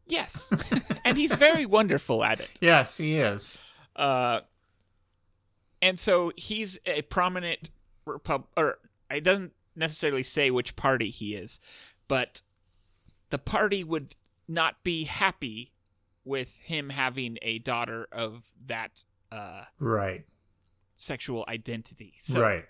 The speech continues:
Speaker 2: right.
Speaker 1: you could guess. <laughs> Um, <laughs> anyways.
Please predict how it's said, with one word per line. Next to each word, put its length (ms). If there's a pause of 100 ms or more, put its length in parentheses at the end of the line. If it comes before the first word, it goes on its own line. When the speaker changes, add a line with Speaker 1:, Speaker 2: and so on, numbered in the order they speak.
(100)
Speaker 2:
right. 360
Speaker 1:
you 160
could 200
guess. 400 (140)
<laughs> 140
Um, 160 (440)
<laughs> 100 (1300)
anyways. 640